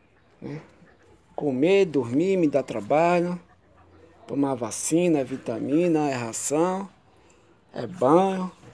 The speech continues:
né? E tem que cuidar de mim, tem que cuidar eu dentro direito de mim. Hein, filho? Que agonia é essa? Olha lá, pessoal, aqui.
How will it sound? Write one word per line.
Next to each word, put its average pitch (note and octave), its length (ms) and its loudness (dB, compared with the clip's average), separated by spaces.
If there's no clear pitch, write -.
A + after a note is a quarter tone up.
né? G#3 300 -4
E D3 160 -4
tem - 160 -6
que - 60 -20
cuidar G#3 320 -2
de G3 120 -10
mim, D#3+ 500 2
tem - 120 -6
que - 60 -20
cuidar E3 220 -2
eu E3 120 2
dentro G#3 260 -6
direito G#3+ 300 -4
de F#3 160 0
mim. A#2 260 -2
Hein, F#3 240 -4
filho? - 240 -14
Que - 100 -12
agonia E3+ 400 -2
é C3 100 4
essa? - 220 -10
Olha - 60 -12
lá, A1+ 80 -10
pessoal, B1+ 460 -10
aqui. - 360 -12